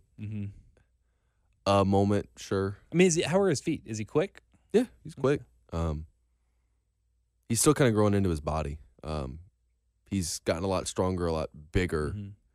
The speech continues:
Speaker 2: this year, and I think that once they get him on campus and, and working with him, then he'll really kinda
Speaker 1: Yeah.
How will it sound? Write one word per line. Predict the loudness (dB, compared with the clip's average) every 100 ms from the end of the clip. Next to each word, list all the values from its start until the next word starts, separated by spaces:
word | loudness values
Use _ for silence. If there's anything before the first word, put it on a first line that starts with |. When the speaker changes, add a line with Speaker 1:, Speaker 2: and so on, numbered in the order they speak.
| _ _ _ -6
Speaker 2:
this | -4 -2
year, | -2 0
and | -2
I | -4
think | -4 -4
that | -4
once | -4 -4
they | -6 -6
get | -4 -4
him | -6
on | -8
campus | -8 -8 -8 -10 -10
and, | -12 -14
and | -14 -12
working | -12 -12 -14
with | -14
him, | -14 -16
then | -16 -18 -20 _ _ _ _ _ -10
he'll | -8
really | -6 -8
kinda | -10 -14
Speaker 1:
Yeah. | -12